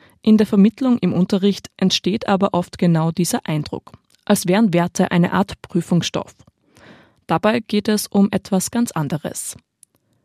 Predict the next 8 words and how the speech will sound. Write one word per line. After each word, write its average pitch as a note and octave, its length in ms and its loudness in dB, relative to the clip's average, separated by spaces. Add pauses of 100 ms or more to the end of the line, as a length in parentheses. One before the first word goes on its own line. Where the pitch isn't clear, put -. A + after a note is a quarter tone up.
(380)
Die F#3 140 4
Werte F3+ 280 0
eines F3 260 0
Menschen G3 540 2 (140)
oder F3 300 2
auch D#3+ 120 -2
einer E3+ 220 0
Partei D#3+ 480 -2